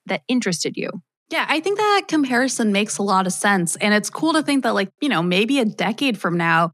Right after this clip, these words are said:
Speaker 2: someone can go back to the data from this pandemic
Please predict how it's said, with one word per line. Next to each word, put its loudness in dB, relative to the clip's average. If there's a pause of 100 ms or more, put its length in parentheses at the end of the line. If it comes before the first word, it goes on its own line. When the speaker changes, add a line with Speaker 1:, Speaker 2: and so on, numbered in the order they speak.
Speaker 2:
someone 0
can 0
go 2
back 0
to -4
the 2
data 0
from -2
this 0
pandemic 0